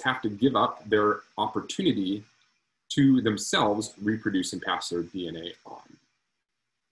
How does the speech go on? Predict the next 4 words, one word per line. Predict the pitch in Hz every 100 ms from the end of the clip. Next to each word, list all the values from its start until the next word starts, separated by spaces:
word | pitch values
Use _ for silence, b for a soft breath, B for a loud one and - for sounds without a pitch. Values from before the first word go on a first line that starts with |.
| _ _ _ _ _ _ _ _ _ -
That's | 120 147 -
the | 117
main | 110 104 98
cost. | - - - - -